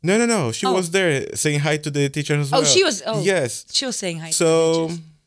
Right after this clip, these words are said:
Speaker 1: love.
Speaker 2: All right.
Speaker 1: <laughs>
Speaker 2: So, just to understand, uh, you came here not because of her?
Speaker 1: Not because of her, yeah.
Speaker 2: But you met her he-,
Speaker 1: Yes.
Speaker 2: here after, afterwards?
Speaker 1: Yes.
Speaker 2: Okay.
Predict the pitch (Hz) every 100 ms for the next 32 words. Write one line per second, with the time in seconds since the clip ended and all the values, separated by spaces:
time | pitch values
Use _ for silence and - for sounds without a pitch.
0 | _ _ _ _ - 104 92 - - _
1 | _ _ _ - 160 196 156 175 - -
2 | - 262 233 - _ _ - 262 - _
3 | - 190 254 240 220 - 202 165 - -
4 | 170 170 170 170 - _ - 196 202 214
5 | 214 202 262 262 269 220 226 214 202 185
6 | 170 180 226 269 277 311 359 453 480 -
7 | - 139 156 151 104 104 - 110 117 143
8 | 104 107 - 220 214 220 202 180 185 180
9 | 147 - - 113 214 220 214 226 - 196
10 | - 196 - 175 - 165 143 123 - -
11 | - - - - 180 - 156